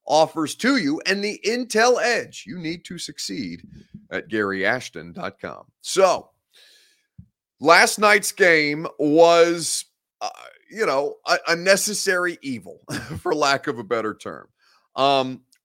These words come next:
I think there was a couple of players who I thought really popped. I thought that Malik Willis, for example, was just more of the same, but you saw moments of progress.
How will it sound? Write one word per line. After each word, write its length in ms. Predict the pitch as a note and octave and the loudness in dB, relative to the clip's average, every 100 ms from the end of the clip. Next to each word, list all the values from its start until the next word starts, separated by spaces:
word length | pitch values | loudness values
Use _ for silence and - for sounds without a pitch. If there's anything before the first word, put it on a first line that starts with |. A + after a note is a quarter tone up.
| - | -4
I 160 | D3 | -2
think 280 | F3 F#3+ F3+ | 0 -2 -4
there 140 | F3+ D#3+ | -4 -2
was 160 | C3+ | -4
a 80 | B2+ | -6
couple 460 | - E3+ F3 G3+ F3+ | -4 -2 0 -2 -6
of 180 | - | -8
players 600 | - D#3 C3 A#2+ D3 - - _ _ - | -2 0 2 0 -6 -12 -16 _ _ -6
who 180 | D#3 D#3 | 0 2
I 200 | D3 E3 | 2 0
thought 420 | - D3 D3+ - | 0 2 2 0
really 240 | D3 E3 | -2 -2
popped. 560 | G3 - G#2+ B2+ - - _ _ _ - | 0 0 -2 -8 -12 -20 _ _ _ -2
I 120 | D3 | -2
thought 400 | C#3+ E3+ F3 F3 | 0 0 0 -4
that 160 | E3+ | -6
Malik 400 | D#3 D#3 D#3 D3+ | -6 -6 -6 -6
Willis, 400 | A#2+ C3 D3 D3+ | -6 -4 -4 -8
for 240 | - D#3 C#3 | -10 -6 -6
example, 640 | A#2+ C#3 D3+ D3+ E3 D#3+ | -6 -4 -4 -4 -6 -6
was 220 | D3 D#3+ D#3 | -6 -10 -10
just 300 | E3+ E3 - _ _ - | -12 -12 -14 _ _ -14
more 340 | D3+ E3+ F#3 | -4 -2 0
of 80 | F#3 | -2
the 80 | F#3+ | -4
same, 480 | - D3+ C3 D3+ F3+ | 0 0 0 -6 -10
but 240 | F3 F3 | -12 -12
you 80 | A3+ | -12
saw 320 | - C4+ B3+ | -6 -6 -6
moments 460 | F#3+ C3+ A#2 G#2+ G#2+ | -4 -4 -4 -12 -14
of 140 | _ | _
progress. 640 | - F#2+ F#2 F#2 A#2+ F3 | -8 -6 -6 -8 -8 -8